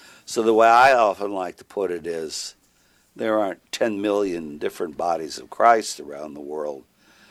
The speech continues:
with consecrated hosts. There's one body of Christ in heaven who's equally and substantially present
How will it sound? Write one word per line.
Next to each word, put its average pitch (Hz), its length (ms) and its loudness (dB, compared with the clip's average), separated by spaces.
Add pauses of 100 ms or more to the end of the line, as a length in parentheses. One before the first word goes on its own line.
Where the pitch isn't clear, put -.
(220)
with 101 120 -8
consecrated 87 720 -4
hosts. 101 320 2
There's 80 240 -8
one 104 280 4
body 87 340 0
of 76 120 -10
Christ 73 420 -8
in 69 100 -14
heaven 76 480 -2 (580)
who's - 240 -6
equally 120 500 0
and 87 120 -6
substantially 82 1040 -6
present - 520 -2